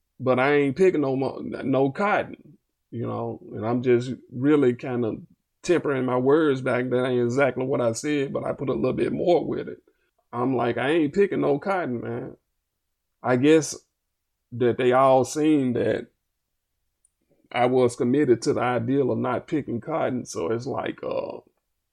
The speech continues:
"Well, we just want you to stand in the field. Uh, you don't gotta pick no cotton. We just want you to stand in the field." So I'm like, "Whatever, man." So that morning, I stood out there in the field until lunchtime.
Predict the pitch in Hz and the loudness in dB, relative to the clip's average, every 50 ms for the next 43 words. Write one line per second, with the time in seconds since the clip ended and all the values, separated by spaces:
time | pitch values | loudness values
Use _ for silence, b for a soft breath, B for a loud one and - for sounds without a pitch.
0 | _ _ _ _ _ _ _ _ _ _ _ _ _ _ _ - 120 123 139 151 | _ _ _ _ _ _ _ _ _ _ _ _ _ _ _ 2 4 6 6 6
1 | 147 131 147 131 131 - 143 139 131 - 135 120 120 - - 151 147 139 131 131 | 6 6 6 4 4 2 -2 -2 -2 -4 -4 -6 -6 -6 -6 -4 -4 -2 -2 -2
2 | 127 123 113 - - 185 170 156 135 120 123 - - - - _ _ - 123 - | -2 -4 -4 -4 -4 -2 0 0 0 0 -2 -6 -8 -14 -20 _ _ -12 -10 -10
3 | - - - - - - _ _ _ _ _ _ 123 113 147 156 165 160 151 160 | -10 -10 -12 -14 -18 -20 _ _ _ _ _ _ -2 2 4 4 6 6 4 4
4 | 147 135 120 - 156 131 123 120 117 117 117 - 131 113 113 120 135 135 131 117 | 2 2 0 0 -2 -2 0 0 0 -2 -2 -4 -4 -4 -2 -2 0 0 0 0
5 | 120 131 123 117 117 120 117 110 - - 104 90 85 131 160 143 123 - - - | 0 -2 -4 -4 -4 -4 -4 -6 -6 -6 -6 -6 -6 -6 -8 -8 -10 -12 -10 -10
6 | 202 196 - - - - - - _ _ _ _ _ _ _ _ _ _ _ - | -8 -8 -8 -8 -10 -14 -18 -20 _ _ _ _ _ _ _ _ _ _ _ -18
7 | - - - 110 123 139 135 127 120 117 127 135 131 135 151 160 160 147 143 117 | -14 -10 -6 -4 -2 0 2 4 4 4 6 6 6 6 8 6 6 6 4 2
8 | 110 117 120 117 113 117 113 113 - - - - _ _ _ _ _ _ _ - | 0 0 0 -2 -2 -2 -2 -4 -6 -8 -12 -20 _ _ _ _ _ _ _ -10
9 | - 123 120 123 120 127 131 120 117 127 135 143 165 175 170 151 143 127 120 120 | -4 -2 0 2 4 4 2 2 2 4 4 6 6 6 6 6 4 2 0 -2
10 | - - - _ _ _ _ _ _ _ _ _ _ _ _ _ _ 120 113 117 | -4 -8 -12 _ _ _ _ _ _ _ _ _ _ _ _ _ _ -6 -4 -4
11 | - - 143 147 139 127 127 127 117 113 127 135 127 123 120 113 - - 151 151 | -4 -2 0 2 4 4 4 4 2 2 2 2 2 2 2 2 0 0 2 4
12 | 147 135 131 123 - - - - - 117 107 - 139 123 113 123 135 147 147 131 | 4 4 4 2 0 -2 -4 -6 -6 -6 -4 -2 0 0 2 2 4 4 2 0
13 | 120 - - 131 113 110 107 110 110 104 107 104 - | 0 -4 -6 -4 -4 -2 -2 -2 -4 -4 -6 -8 -10